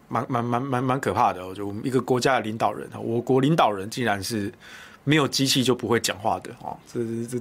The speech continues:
智能上有一些残缺哦。所以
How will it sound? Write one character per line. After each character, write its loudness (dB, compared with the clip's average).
智 0
能 0
上 0
有 -8
一 -8
些 -2
残 -4
缺 -4
哦。 -6
所 4
以 6